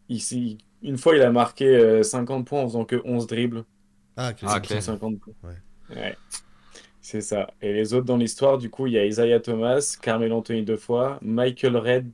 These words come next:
Speaker 1: du coup, à Milwaukee,
Speaker 2: Ah ouais.
Speaker 1: Kobe, forcément, euh, Tracy McGrady.
Speaker 3: Kobe l'a fait dix-neuf fois. <laughs>
Speaker 1: Non, bah, Kobe l'a fait qu'une fois, au final. Jordan, une fois, Glenn Rice, une fois, Moses Malone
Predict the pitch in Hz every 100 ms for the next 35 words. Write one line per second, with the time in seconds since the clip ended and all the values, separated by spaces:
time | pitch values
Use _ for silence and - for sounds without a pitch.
0 | - 110 - 123 110 101 107 110 110 -
1 | 117 131 87 90 87 - - 113 110 117
2 | 143 - 101 - 104 110 147 _ _ -
3 | 110 107 104 101 120 - 131 123 117 -
4 | 180 127 143 131 107 135 139 131 101 101
5 | 131 123 - - 131 135 143 180 208 -
6 | 254 262 - 123 202 208 - 180 196 -
7 | 127 143 277 - - - 185 175 117 117
8 | 143 151 143 170 165 160 151 147 - 147
9 | 156 185 247 _ 120 139 139 139 143 139
10 | 131 143 147 151 143 139 135 143 127 135
11 | 151 175